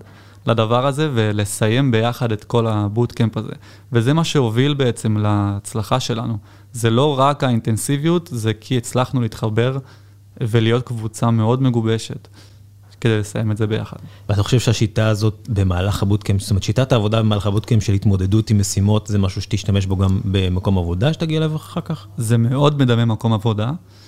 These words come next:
Speaker 1: אה, גם לפי הרעיונות שעברנו, באמת שואלים את אותם שאלות ואת אותם דברים שעשינו פה, שזה מדהים. אתה בשלושה חודשים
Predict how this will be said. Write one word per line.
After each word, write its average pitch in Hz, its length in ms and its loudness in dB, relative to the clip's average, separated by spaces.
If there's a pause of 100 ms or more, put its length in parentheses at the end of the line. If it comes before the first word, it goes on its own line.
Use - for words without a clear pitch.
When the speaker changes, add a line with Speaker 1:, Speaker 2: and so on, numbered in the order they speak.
(320)
Speaker 1:
אה, 139 40 0 (1000)
גם 131 180 4
לפי 135 240 2
הרעיונות 120 400 2
שעברנו, 131 640 2 (680)
באמת 123 340 4
שואלים 127 360 2
את 120 80 -2
אותם 127 280 0
שאלות 127 400 2
ואת 113 220 0
אותם 120 300 0
דברים 117 320 2
שעשינו 123 540 0
פה, 117 260 2
שזה 107 280 0
מדהים. 113 360 2
אתה 113 140 -4
בשלושה 117 380 0
חודשים 117 540 0